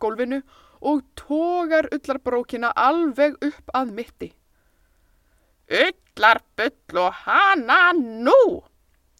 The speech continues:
segir stekkjarstaur stoltur við sjálfan sig og bindur slaufu á buxnastrenginn. Þar sem hann liggur verður stekkjarstaur litið undir kommóðuna sína og sér þar kuðlaðan ullarbolinn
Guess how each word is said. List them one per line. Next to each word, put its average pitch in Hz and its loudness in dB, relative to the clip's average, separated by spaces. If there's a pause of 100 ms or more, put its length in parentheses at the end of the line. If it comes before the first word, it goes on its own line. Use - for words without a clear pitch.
(120)
segir 175 -8
stekkjarstaur - -8
stoltur 269 -10
við 190 -10
sjálfan 190 -10
sig 233 -16 (340)
og 311 -6
bindur 349 -4
slaufu 320 -6
á 190 -4
buxnastrenginn. 185 -10 (1080)
Þar 175 -4
sem 254 -8
hann 254 -4
liggur - -10 (380)
verður 185 -6
stekkjarstaur - -8
litið 294 -8
undir 294 -6
kommóðuna 254 -6
sína 170 -16 (460)
og 202 -10
sér 185 -6
þar - -10
kuðlaðan 330 -4
ullarbolinn 175 -8